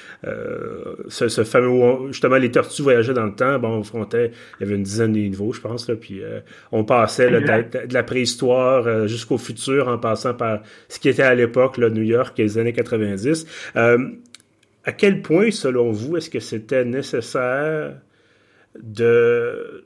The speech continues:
Speaker 1: d'avoir v-, joué à ces jeux-là, euh, pour justement travailler sur, sur Shredder's Revenge, ou est-ce que plutôt vous vous êtes dit dans l'équipe, euh, ben écoutez, on, on essaie de par-, on garde une inspiration, mais on, on essaie de partir à neuf un peu finalement?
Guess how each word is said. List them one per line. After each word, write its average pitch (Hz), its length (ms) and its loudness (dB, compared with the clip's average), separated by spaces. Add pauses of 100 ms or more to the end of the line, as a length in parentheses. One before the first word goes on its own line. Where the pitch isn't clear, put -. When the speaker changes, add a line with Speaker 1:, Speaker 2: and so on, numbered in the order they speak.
Speaker 1:
d'avoir 127 320 2
v-, 123 300 -6
joué 131 300 2
à 170 40 4
ces 139 160 0
jeux-là, 117 640 0 (600)
euh, 110 320 -8
pour 151 440 4
justement 127 360 2
travailler 123 360 2
sur, 139 200 -6
sur - 140 -4
Shredder's 123 380 0 (240)
Revenge, 131 480 0
ou 175 140 4
est-ce 165 120 2
que 156 80 -2
plutôt - 280 -2
vous 151 180 -2
vous 123 160 -4
êtes 117 160 2
dit 117 240 -10
dans 147 100 -4
l'équipe, 143 480 -6 (840)
euh, 120 320 -10 (100)
ben 135 120 4
écoutez, 170 260 4
on, 135 280 4 (120)
on 135 80 2
essaie 139 200 0
de 160 60 -6
par-, 175 220 0
on 135 140 0
garde 160 240 4
une 135 120 2
inspiration, 135 800 0
mais 127 220 2
on, 117 400 0
on 113 80 0
essaie 117 220 2
de - 40 -8
partir 117 340 0
à 110 80 2
neuf 117 240 2
un 104 100 -4
peu 101 160 -10
finalement? 92 360 -16